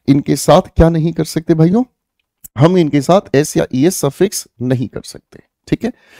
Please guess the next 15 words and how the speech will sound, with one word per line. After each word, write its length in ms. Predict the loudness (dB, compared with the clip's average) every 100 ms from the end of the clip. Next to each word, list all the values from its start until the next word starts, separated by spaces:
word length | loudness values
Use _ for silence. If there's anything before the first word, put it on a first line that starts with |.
| _
हाँ, 140 | 0 0
है 60 |
ना? 120 | 0 -6 -12 _
ये 240 | -2 4 4
भी 220 | 6 4
हम 140 | 2
कहना 300 | 0 0 0
चाहें 300 | 0 0 0
तो 100 | -2
कह 220 | -4 -2
सकते 340 | -2 -4 -6 -4
हैं 220 | -2 -4 -8 _ _
कि 80 | -6
किसी 320 | -4 -4 -4
भी 160 | -4 -2